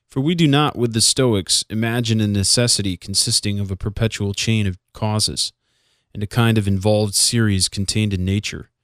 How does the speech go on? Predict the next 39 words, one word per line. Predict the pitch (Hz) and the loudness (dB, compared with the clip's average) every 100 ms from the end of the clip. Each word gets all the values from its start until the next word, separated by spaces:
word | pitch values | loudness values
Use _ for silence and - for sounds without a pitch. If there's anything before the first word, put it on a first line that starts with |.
| _ _ _ _ - | _ _ _ _ -8
but | 101 | 0
we | 120 | 4
hold | 113 143 131 | 6 6 4
that | - | -2
God | 120 120 117 107 | 2 4 4 2
is | 101 | -2
the | 101 | -2
disposer | 98 95 - 120 120 123 139 143 - | -2 -2 2 2 2 0 -2 -6 -8
and | 107 104 110 | -4 0 4
ruler | 135 107 95 98 | 4 4 0 -4
of | - 101 | -6 -2
all | 101 98 | -2 -2
things, | - 131 98 98 - _ _ _ _ _ | -4 -6 -6 -10 -12 _ _ _ _ _
that | - | -14
from | 113 123 | -4 0
the | 123 | 2
remotest | 110 113 123 139 117 - | 4 4 4 4 2 0
eternity, | 117 - 135 127 98 87 - _ | -4 -2 0 2 0 -4 -10 _
according | - - 120 113 | -12 -4 -4 -2
to | - | 0
his | 101 104 | 2 4
own | 113 104 | 2 2
wisdom, | 110 120 107 92 - _ _ _ | 2 2 0 -8 -12 _ _ _
he | - | -8
decreed | 110 101 - 135 123 110 | -4 -4 -2 0 2 0
what | 98 104 - | -2 -6 -6
he | - 117 | -6 -4
was | 107 120 110 | 0 0 0
to | - | -2
do, | 104 117 101 76 _ _ _ _ _ _ | 0 0 0 -6 _ _ _ _ _ _
and | - 110 | -2 0
now, | 127 123 104 | 2 2 2
by | 104 101 | 2 2
his | 98 | 0
power, | - - 110 101 101 | -2 0 2 2 0
executes | 107 - 110 - 104 - | -4 -4 -4 -2 -2 -2
what | 101 101 | -4 -6
he | - 104 | -4 -4
decreed. | 101 - 110 101 | -4 -2 -2 -2